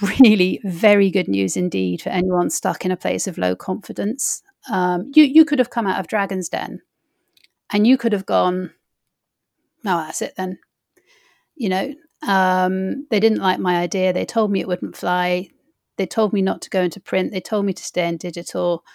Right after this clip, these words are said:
They told me my product wasn't great. And I'm, "Oh, well, you know, shit happens."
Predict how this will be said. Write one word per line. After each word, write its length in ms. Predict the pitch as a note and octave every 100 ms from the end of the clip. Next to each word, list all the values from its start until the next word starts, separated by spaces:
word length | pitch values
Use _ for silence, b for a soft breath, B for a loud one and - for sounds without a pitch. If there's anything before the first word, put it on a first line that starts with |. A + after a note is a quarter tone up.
| b b b _ -
They 80 |
told 180 | F#3 A3
me 100 | G3
my 180 | F3 F3+
product 380 | - F#3+ F#3 F#3
wasn't 260 | F3 G3 -
great. 280 | F3+ F3
And 220 | - F3+ F3
I'm, 380 | E3+ E3 F3+ _ _ C4
"Oh, 220 | F3 E3
well, 220 | - - _ _ _ _
you 160 | F#3 E3
know, 160 | - - _
shit 220 | - F3+
happens." 640 | F3 F3 - F#3 G#3+ D4+